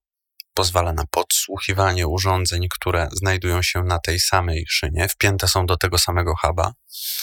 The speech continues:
Po drugie, pozwala urządzeniom identyfikować się tak, jak chcą względem systemu,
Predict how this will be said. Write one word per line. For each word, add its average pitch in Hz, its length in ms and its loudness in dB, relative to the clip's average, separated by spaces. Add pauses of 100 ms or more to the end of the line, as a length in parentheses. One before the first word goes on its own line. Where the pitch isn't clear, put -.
(220)
Po 78 120 2
drugie, 113 460 -2 (720)
pozwala 90 640 2 (800)
urządzeniom 104 800 0 (140)
identyfikować 95 1040 0
się 90 400 0
tak, 101 200 -2
jak 92 160 0
chcą - 540 0
względem 90 540 0
systemu, 92 640 0